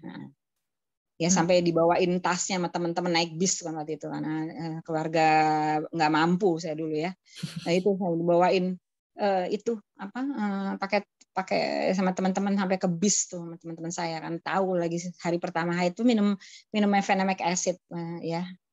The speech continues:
Speaker 1: Itu nggak apa-apa kok, buktinya alhamdulillah anak-anak lahirnya normal-normal semua, ya, alhamdulillah bagus malah,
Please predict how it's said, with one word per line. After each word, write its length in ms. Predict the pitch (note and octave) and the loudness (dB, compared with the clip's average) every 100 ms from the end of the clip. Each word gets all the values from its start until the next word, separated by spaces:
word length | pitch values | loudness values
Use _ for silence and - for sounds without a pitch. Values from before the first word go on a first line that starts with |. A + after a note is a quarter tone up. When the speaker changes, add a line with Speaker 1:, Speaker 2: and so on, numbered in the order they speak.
| - - - | -20 -18 -4
Speaker 1:
Itu 160 | G#3+ C4+ | 2 4
nggak 80 | C#4 | 4
apa-apa 240 | D4 D4 F#4 | 2 0 0
kok, 180 | A4+ - | -2 -2
buktinya 320 | B3 C#4+ D#4 A#4+ F#4 | -2 2 2 2 2
alhamdulillah 540 | D4 D4 C#4+ D4 G#4+ F#4+ | 4 6 6 4 2 2
anak-anak 300 | C4+ C4 D#4 | 0 0 -2
lahirnya 380 | E4 A3+ A3 C#4+ - - | 0 0 2 -2 -2 -8
normal-normal 640 | A3+ G#3+ G#3 G#3 G3 G3+ | -6 -2 0 2 2 0
semua, 320 | G#3 G3 F3+ A#3 E4 - | -2 -2 -2 -2 -4 -6
ya, 160 | G3 D#4 | -6 -4
alhamdulillah 560 | B3+ F#3+ F#3+ F#3 G3+ | -2 2 2 2 2
bagus 400 | E3+ D#3 F3+ - | 0 -2 -4 -6
malah, 240 | D3+ D3+ | -6 -6